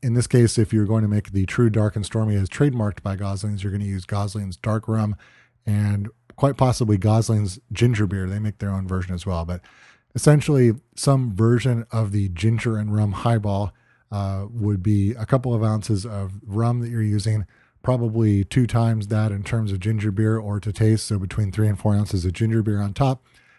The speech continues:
and maybe a squeeze of lime just to give it a little bit more acidity. Um, and that's essentially, you know, a highball or the rum and ginger beer version of a highball. Now,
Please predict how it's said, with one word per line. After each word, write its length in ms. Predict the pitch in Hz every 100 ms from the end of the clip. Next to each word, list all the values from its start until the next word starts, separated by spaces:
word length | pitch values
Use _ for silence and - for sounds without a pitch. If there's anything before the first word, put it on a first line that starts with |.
| _
and 100 | 110
maybe 220 | 110 107
a 60 | 101
squeeze 360 | - 123 117
of 80 | 104
lime 260 | 101 107 107
just 160 | 101 -
to 60 |
give 140 | 101 98
it 40 |
a 40 |
little 180 | 92 101
bit 160 | 95 101
more 220 | 98 95
acidity. 500 | 90 - 131 123 117 - - _ _ -
Um, 260 | 107 101 107
and 160 | 107
that's 380 | 107 104 - - -
essentially, 800 | 110 113 101 - 101 98 95 92 -
you 80 | 107
know, 260 | 92 92 -
a 40 | 104
highball 500 | 107 107 104 101 98
or 360 | 101 95 92 90 - _ _
the 220 | 98 98 90
rum 380 | 90 104 104
and 280 | 107 98 95
ginger 300 | 92 107 98
beer 180 | 95 92
version 420 | 87 95 92 92
of 80 | 90
a 40 | 87
highball. 340 | 87 80 73 78 _ _ _ _ _ _ _ _ _ _ _ _ _ _ _ _ _ _ _ _ _ -
Now, 340 | 135 113 104